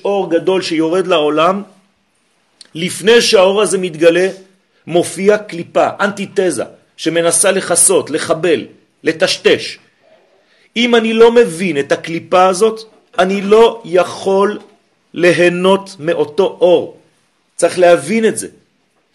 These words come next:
אם אני לא נלחם לפני החג בקליפה שמונעת ממני מלקבל את האנרגיה של אותו חג,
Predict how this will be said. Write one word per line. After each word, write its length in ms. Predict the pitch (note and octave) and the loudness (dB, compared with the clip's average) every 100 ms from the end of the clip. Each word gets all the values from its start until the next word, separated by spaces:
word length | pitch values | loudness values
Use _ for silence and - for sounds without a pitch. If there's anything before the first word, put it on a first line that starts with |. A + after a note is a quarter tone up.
| _ | _
אם 140 | F#3 F#3 | -4 0
אני 200 | F#3 G3+ | 0 4
לא 160 | A3+ | 4
נלחם 640 | A#3 A3 G#3 - G#3+ G3+ B2 | 4 0 -4 -4 0 0 -2
לפני 680 | C3 E3 - E3+ G#3 E3+ F#2+ - _ _ _ _ _ _ _ | -8 -10 -12 -4 -2 -2 -4 -12 _ _ _ _ _ _ _
החג 440 | - B2 - G#3+ C3+ A#2 - _ _ _ - | -10 -8 2 4 4 0 -16 _ _ _ -4
בקליפה 880 | A#2+ E3+ - F3 F#3 - - C#3+ A#2 | 0 0 -2 -8 -8 -6 -2 0 0
שמונעת 840 | - F3+ E3+ F3+ F3+ A3 A#3+ G3 | -4 -2 0 -2 0 2 0 -2
ממני 460 | G#3 G3 G3+ G#3 | -6 -2 0 0
מלקבל 680 | F3 D#3+ E3 - D3+ D3+ G3 | -2 -2 -2 0 0 2 0
את 140 | E3+ E3+ | 0 0
האנרגיה 640 | D3 D3 D3+ G3 A3 A#3+ | 0 0 -2 -2 2 0
של 200 | A#3 A3+ | 2 0
אותו 240 | A3 A#3 | 4 2
חג, 260 | G3 A#3 | 2 -2